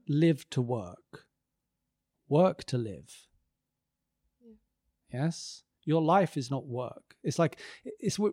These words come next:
Speaker 1: 'cause you're like with dance and music and art in general, you don't work the piano. You play the piano. Yes?
Speaker 2: Mm.
Speaker 1: The point of when you dance isn't the end. It's not like, "Oh, we're just doing all of this stuff to get to the end."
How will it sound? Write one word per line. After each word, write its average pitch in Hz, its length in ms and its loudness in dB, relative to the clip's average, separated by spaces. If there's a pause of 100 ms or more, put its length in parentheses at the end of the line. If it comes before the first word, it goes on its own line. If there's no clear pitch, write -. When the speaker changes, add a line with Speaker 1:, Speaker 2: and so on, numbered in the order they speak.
Speaker 1:
'cause 170 160 4
you're 170 80 6
like 165 140 4
with 147 180 4
dance 131 680 0 (520)
and 135 180 8
music 143 580 8
and 135 160 0
art 156 320 4
in 127 120 2
general, 117 500 0 (560)
you 160 120 6
don't 196 280 10
work 156 380 8
the 123 80 0
piano. 123 580 -2 (1000)
You 147 120 4
play 165 300 8
the 107 100 -2
piano. 87 440 -12 (960)
Yes? 160 460 0
Speaker 2:
Mm. 196 320 2 (440)
Speaker 1:
The 139 100 4
point 208 320 10
of 139 80 4
when 151 160 8
you 135 140 4
dance 120 800 0 (200)
isn't 185 220 8
the 123 160 2
end. 120 520 -2 (800)
It's 143 120 2
not 170 160 4
like, 143 300 2
"Oh, 143 120 6
we're 123 100 -2
just - 240 -2
doing 165 280 12
all 143 180 4
of 131 60 0
this 120 160 -4
stuff 151 340 0
to 143 60 -8
get 143 200 -8
to 131 80 -6
the 120 180 -6
end." 117 360 -6